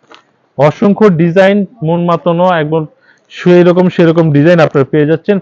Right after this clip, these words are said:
ফোরকান ফ্যাব্রিক্স থেকে। আমি কথায় নালে ভুল হতে পারে, আমি আপনাদের কথায় বুঝাতে পারছি না, কিন্তু এই প্রোডাক্টগুলো আপনারা যখন নিবেন বাস্তবে বুঝতে পারবেন এই প্রোডাক্টগুলো সত্যি সুন্দর এবং ভালো মানের। এই যে দেখেন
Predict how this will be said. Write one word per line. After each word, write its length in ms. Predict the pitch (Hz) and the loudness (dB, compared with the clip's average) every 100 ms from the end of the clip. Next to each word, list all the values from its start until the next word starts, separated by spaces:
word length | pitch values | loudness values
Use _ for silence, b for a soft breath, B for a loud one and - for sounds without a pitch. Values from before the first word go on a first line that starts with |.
| - | -4
ফোরকান 280 | 165 165 | -4 -4
ফ্যাব্রিক্স 340 | 147 139 127 - | -4 -4 -4 -4
থেকে। 280 | - 160 196 B B B - | -4 -2 -6 B B B -6
আমি 400 | 151 180 196 208 | -2 0 2 0
কথায় 340 | 190 180 190 196 | 0 0 2 0
নালে 200 | 190 190 | 2 2
ভুল 260 | 147 156 | 2 0
হতে 180 | 170 170 | 0 0
পারে, 180 | 147 151 | 0 0
আমি 140 | 151 | 0
আপনাদের 340 | 147 - 143 143 | -2 -2 -2 -2
কথায় 300 | 139 131 147 | -2 -2 -2
বুঝাতে 380 | 135 127 135 139 | -2 -4 -4 -2
পারছি 400 | 127 - - 143 | -4 -6 -8 -4
না, 160 | 180 233 b b b - | -2 -4 b b b -2
কিন্তু 360 | 190 196 214 | 2 2 4
এই 60 | 196 | 2
প্রোডাক্টগুলো 500 | 185 190 190 185 196 | 2 0 0 2 0
আপনারা 260 | 185 185 180 | 0 -2 -2
যখন 320 | 160 156 180 | -2 -2 -2
নিবেন 320 | 175 196 185 | 0 -2 0
বাস্তবে 420 | 139 143 - 160 | -2 -2 -2 -2
বুঝতে 340 | 143 143 - 165 | -2 -6 -6 -4
পারবেন 320 | 147 143 190 | -2 -2 -2
এই 100 | 139 | -4
প্রোডাক্টগুলো 460 | 139 127 127 131 | -4 -6 -4 -6
সত্যি 600 | 131 - 160 _ _ 180 | -6 -6 -8 _ _ -8
সুন্দর 480 | 165 - 160 160 190 226 b b b | -8 -6 -6 -2 -4 -4 b b b
এবং 280 | 120 131 127 | -4 -4 -4
ভালো 320 | - 170 165 | -2 0 0
মানের। 280 | 123 95 90 - _ _ _ - | -2 -4 -8 -18 _ _ _ -8
এই 320 | 131 135 123 | -2 0 0
যে 100 | 113 | -2
দেখেন 320 | 101 98 104 | -4 -6 -12